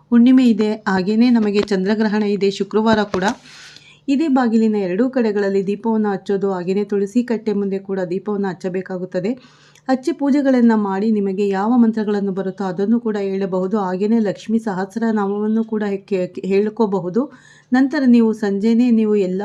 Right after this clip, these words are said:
ಪೂಜೆ ಎಲ್ಲ ಆದ ನಂತರ ಧೂಪವನ್ನು ಹಾಕ್ಬೇಕಾಗುತ್ತೆ. ಯಾವಾಗ್ಲೂ ನಾವು ಅಮಾವಾಸ್ಯೆ ಹುಣ್ಣಿಮೆಗೆ ಟೈಮ್ಗಳಲ್ಲಿ ಹಾಗೇನೆ ಮಂಗಳವಾರ ಶುಕ್ರವಾರದ ಟೈಮಲ್ಲಿ ನೀವು ಪ್ರತಿ ವಾರನೂ ನಿಮ್ಮ ಮನೆಯಲ್ಲಿ ತುಂಬಾನೇ ನೆಗೆಟಿವ್ ಎನರ್ಜಿ ಇದೆ, ಜಗಳಗಳು ತುಂಬಾನೇ ಜಾಸ್ತಿ ಆಗ್ತಿದೆ ಅನ್ನೋರು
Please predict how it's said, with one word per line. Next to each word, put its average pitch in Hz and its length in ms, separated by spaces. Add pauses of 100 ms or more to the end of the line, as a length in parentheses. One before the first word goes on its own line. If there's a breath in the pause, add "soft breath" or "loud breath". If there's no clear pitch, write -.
ಪೂಜೆ 226 340
ಎಲ್ಲ 185 280
ಆದ 196 220
ನಂತರ 196 300 (120)
ಧೂಪವನ್ನು 220 480
ಹಾಕ್ಬೇಕಾಗುತ್ತೆ. 190 680 (580 soft breath)
ಯಾವಾಗ್ಲೂ 285 520
ನಾವು 262 280
ಅಮಾವಾಸ್ಯೆ 233 500
ಹುಣ್ಣಿಮೆಗೆ 214 520 (380 soft breath)
ಟೈಮ್ಗಳಲ್ಲಿ 220 520
ಹಾಗೇನೆ 208 420
ಮಂಗಳವಾರ 214 540
ಶುಕ್ರವಾರದ 202 640
ಟೈಮಲ್ಲಿ 190 520
ನೀವು 196 220
ಪ್ರತಿ 214 560
ವಾರನೂ 208 400
ನಿಮ್ಮ 208 280
ಮನೆಯಲ್ಲಿ 196 380
ತುಂಬಾನೇ 214 440
ನೆಗೆಟಿವ್ 214 440
ಎನರ್ಜಿ 196 380
ಇದೆ, 185 220
ಜಗಳಗಳು 208 640
ತುಂಬಾನೇ 214 520
ಜಾಸ್ತಿ 185 380
ಆಗ್ತಿದೆ 196 460
ಅನ್ನೋರು 185 680